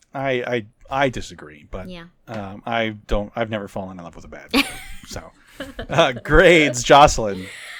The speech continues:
Speaker 2: Um, I am struggling on whether I would recommend it or not, but I think I would. I'm gonna do a B minus.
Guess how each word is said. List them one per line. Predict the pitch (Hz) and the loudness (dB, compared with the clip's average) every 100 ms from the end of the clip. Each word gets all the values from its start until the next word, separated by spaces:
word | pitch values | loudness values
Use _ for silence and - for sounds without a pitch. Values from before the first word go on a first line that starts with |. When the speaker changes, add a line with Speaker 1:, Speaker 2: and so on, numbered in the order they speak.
| - _ | -20 _
Speaker 2:
Um, | - 277 277 269 269 - - | -4 -2 -2 -2 -4 -6 -8
I | 240 302 | -6 -4
am | 330 320 285 | -4 -6 -8
struggling | - 262 254 262 254 233 | -8 -6 -4 -4 -4 -4
on | 220 208 | -6 -6
whether | 208 226 | -4 -2
I | 226 | -2
would | 214 | -2
recommend | 202 196 196 180 202 | -6 -6 -8 -6 -6
it | 254 | -4
or | 311 | -2
not, | 349 349 | -2 -2
but | 311 | -6
I | |
think | 302 311 | -6 -6
I | 294 | -4
would. | 233 | -4
I'm | 190 | -6
gonna | 202 214 | -6 -6
do | 214 208 | -6 -6
a | |
B | 202 - 196 190 | -10 -12 -8 -6
minus. | 170 147 139 147 - - - | -4 -6 -8 -12 -14 -16 -20